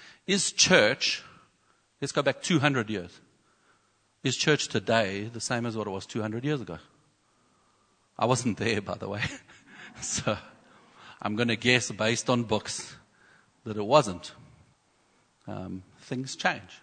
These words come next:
God kind of refreshes things. My understanding is way back then, they maybe didn't have as much body ministry.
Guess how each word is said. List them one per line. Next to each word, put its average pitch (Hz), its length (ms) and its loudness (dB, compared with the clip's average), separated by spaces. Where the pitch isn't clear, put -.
God 117 340 0
kind 117 180 0
of 110 200 -4
refreshes 135 500 -2
things. 82 320 -12
My 117 180 6
understanding 110 540 0
is 107 300 -8
way 113 120 2
back 120 160 4
then, 143 360 4
they 127 80 -2
maybe 151 180 2
didn't 147 240 -2
have 135 160 2
as 120 100 -2
much 120 200 0
body 110 200 4
ministry. 98 440 -6